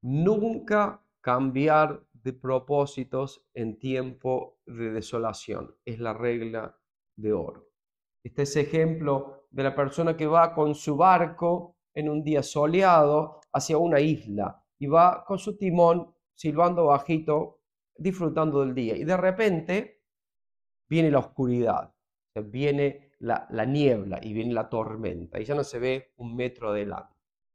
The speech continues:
Entonces eso, eh, es una fuente de temor, por cierto,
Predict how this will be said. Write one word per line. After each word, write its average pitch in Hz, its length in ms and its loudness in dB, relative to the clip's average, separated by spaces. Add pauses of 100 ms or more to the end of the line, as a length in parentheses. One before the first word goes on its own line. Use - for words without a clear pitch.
(380)
Entonces 147 420 -2
eso, 196 640 0 (180)
eh, - 200 -10 (340)
es - 220 -6
una 120 160 -2
fuente 120 280 -4
de 113 140 -2
temor, 170 580 0
por 117 200 -4
cierto, 123 720 -6